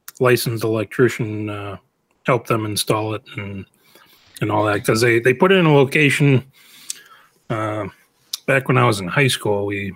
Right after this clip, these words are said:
put on a second addition or a second floor onto the top of a L-shaped ranch. And, uh,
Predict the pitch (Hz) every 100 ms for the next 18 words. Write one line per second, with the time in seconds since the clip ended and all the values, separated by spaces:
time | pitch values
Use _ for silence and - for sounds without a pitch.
0 | - - 113 104 95 - 110 113 98 _
1 | _ _ _ _ _ - _ _ _ _
2 | - 107 110 - 107 98 - 107 98 95
3 | - _ _ _ _ _ _ _ _ -
4 | - 165 131 - 156 143 117 110 101 -
5 | 113 104 110 101 101 95 - - _ -
6 | 107 95 - 98 - 110 104 104 - -
7 | - - - - - - - - - -
8 | - - - - - - 131 123 123 123
9 | 127 120 117 113 107